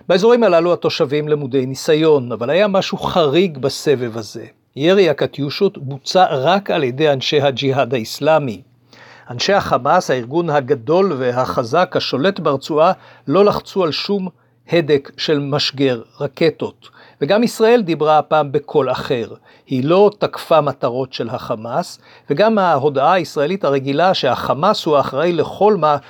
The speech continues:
שמשוגר מעזה, לא משנה מי יורה בפועל, לא נשמעה הפעם. ההסבר לכך הוא העובדה שישראל מנהלת, כידוע, מזה זמן מגעים בתיווך מצרי,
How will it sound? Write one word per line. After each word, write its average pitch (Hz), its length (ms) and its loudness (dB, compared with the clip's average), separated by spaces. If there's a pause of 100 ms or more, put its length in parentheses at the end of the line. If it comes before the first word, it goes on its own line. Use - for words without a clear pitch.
(240)
שמשוגר 147 600 2
מעזה, 147 440 2
לא 147 180 4
משנה 156 420 0
מי 151 160 -4
יורה 156 300 4
בפועל, 175 500 2 (300)
לא 143 180 4
נשמעה 160 500 0
הפעם. 101 500 -4 (480)
ההסבר 185 400 0
לכך 165 360 4
הוא 160 140 0
העובדה 143 320 2
שישראל 160 420 0
מנהלת, 151 640 0
כידוע, 135 440 0
מזה 127 300 -2
זמן 147 340 0
מגעים 139 540 -4
בתיווך 127 520 -4
מצרי, 151 560 -2